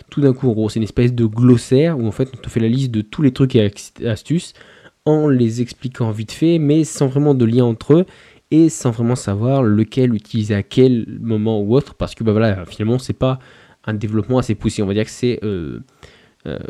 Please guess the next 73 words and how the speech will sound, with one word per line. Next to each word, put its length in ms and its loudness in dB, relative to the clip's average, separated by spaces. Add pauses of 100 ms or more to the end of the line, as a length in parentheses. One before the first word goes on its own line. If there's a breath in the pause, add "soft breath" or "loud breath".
comment 160 -4
dire, 140 -2
c'est, 440 -4
c'est, 340 -6
c'est 140 -2
mettre 180 0
le 60 -4
prix, 260 0
le 140 2
pied 160 2
à 40 6
l'étrier, 320 0
tu 80 -6
vois, 100 -2
ça 120 -4
peut 120 -2
être, 80 -4
je 80 0
pense, 300 -4 (340 loud breath)
si 340 -2
la, 180 4
la 160 -2
gestion 220 -2
du 140 0
temps, 140 -2
ça 160 -10
te 60 -18
plaît, 380 -2
euh, 60 -12 (100)
bah, 140 -20
je 240 -10
suppose, 340 -2
si 100 -18
t'écoutes 300 -2
ce 60 -4
podcast, 500 -6 (480 loud breath)
euh, 220 2
mais 120 2
que 120 -2
voilà, 160 4
tu 120 -4
voudrais, 360 0
euh, 180 -4 (400)
approfondir 500 -4
avec 220 -2
un 60 -6
bouquin, 360 -4 (380 loud breath)
euh, 60 -6
tu 100 0
vois, 80 6
je 80 0
pense 260 -2
que 160 0
ça 200 -4
peut 100 -2
être 160 0
un, 200 -4 (100)
une 100 -6
espèce 240 -4
de 80 -4
porte 240 -2
d'entrée, 420 -6
tu 120 -12
vois, 100 0
un 120 -2
peu 180 2
comme, 260 0
euh, 220 -2
ce 100 -12
que 60 0
j'avais 220 2
dit, 280 2
euh, 80 4